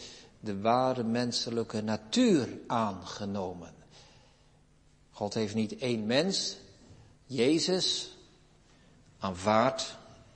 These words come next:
uitgekozen om zoon van God te zijn, maar hij heeft de menselijke natuur aangenomen. Niet de menselijke persoon, niet één individu, maar de mensheid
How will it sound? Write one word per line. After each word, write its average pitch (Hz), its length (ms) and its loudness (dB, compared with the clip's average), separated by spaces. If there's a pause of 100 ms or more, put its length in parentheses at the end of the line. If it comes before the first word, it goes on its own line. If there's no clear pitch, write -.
(240)
uitgekozen 135 920 4
om 104 180 0
zoon 110 260 0
van 90 160 -10
God 147 280 -2
te 139 120 -4
zijn, 135 320 -2 (600)
maar 107 120 0
hij - 0 -
heeft 110 160 -2
de 117 80 -6
menselijke 113 600 -2
natuur 107 800 0
aangenomen. 107 840 -4 (1400)
Niet 110 160 -6
de 123 60 -4
menselijke 117 440 -2
persoon, 175 500 8
niet 147 160 2
één 139 180 2
individu, 131 680 4
maar 131 180 2
de 120 80 0
mensheid 170 1300 0